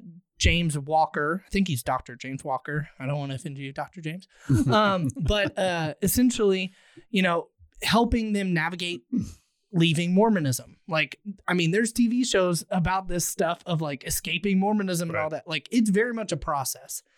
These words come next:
Speaker 1: It's not something that you can just, hey, decide, "Hey, I'm not going to this church. Now I'm going to another church." It's, it's like a decision. There's steps. You know, we got excommunicated from the church,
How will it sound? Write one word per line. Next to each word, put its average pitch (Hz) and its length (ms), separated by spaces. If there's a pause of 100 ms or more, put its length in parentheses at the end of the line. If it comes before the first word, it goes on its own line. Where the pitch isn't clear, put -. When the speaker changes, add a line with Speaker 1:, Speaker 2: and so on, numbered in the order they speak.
(200)
Speaker 1:
It's 151 200
not 170 280
something 190 380
that 160 220
you 175 100
can 185 140
just, 170 260 (360)
hey, 196 200
decide, 170 520
"Hey, 175 140
I'm 170 140
not 170 140
going 170 180
to 160 60
this 160 180
church. 165 400
Now 165 160
I'm 156 80
going 165 200
to 156 100
another 160 320
church." 220 400 (480)
It's, - 400 (140)
it's 185 180
like 220 160
a 202 80
decision. 233 640
There's 139 220
steps. - 540 (380)
You 165 80
know, 160 120
we 170 100
got 175 200
excommunicated 208 880
from 208 180
the 202 80
church, 196 480